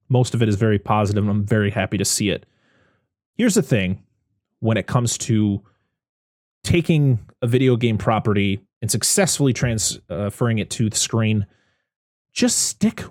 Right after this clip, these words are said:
with what you have. Stick with what the game is give-, has given you already. And I feel that is what I am seeing as something that has been s-, or that is successful for this show,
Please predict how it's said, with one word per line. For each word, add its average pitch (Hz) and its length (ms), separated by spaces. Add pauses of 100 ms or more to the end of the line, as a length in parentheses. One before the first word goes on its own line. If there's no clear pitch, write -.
with 151 440 (520)
what 165 320
you 175 140
have. 143 500 (180)
Stick - 460
with 165 280
what 139 380 (1040)
the 127 160
game 151 500 (220)
is 123 180
give-, 139 300
has 131 240
given 165 240
you 143 160
already. 110 480 (1300)
And 135 120
I 151 60
feel 220 260
that 147 240
is 160 120
what 139 300 (760)
I 131 140
am 151 140
seeing 135 480
as 117 260
something 127 480
that 117 80
has 110 120
been 113 120
s-, - 240
or 113 140
that 110 120
is 104 140
successful - 540
for - 100
this 98 140
show, 104 420